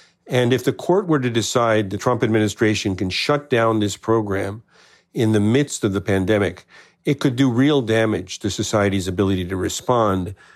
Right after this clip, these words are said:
to the pandemic because they would be forbidden from being able to work.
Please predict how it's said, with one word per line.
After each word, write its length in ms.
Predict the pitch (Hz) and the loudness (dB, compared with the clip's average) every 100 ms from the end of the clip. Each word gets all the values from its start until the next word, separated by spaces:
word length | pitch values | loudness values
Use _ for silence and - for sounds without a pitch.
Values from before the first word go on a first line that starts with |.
| _ | _
to 100 | - | -2
the 120 | 107 92 | -2 2
pandemic 680 | 104 98 92 95 104 - | 0 2 0 0 0 -2
because 380 | 123 104 110 98 | -6 0 0 0
they 120 | 107 | 2
would 180 | 107 104 | 2 2
be 80 | 107 | -2
forbidden 500 | 98 107 101 95 95 | 0 0 0 0 -2
from 160 | 104 92 | -2 0
being 180 | 95 | 0
able 200 | 95 92 | 0 -4
to 100 | 90 | -8
work. 360 | 95 98 92 | -6 -6 -8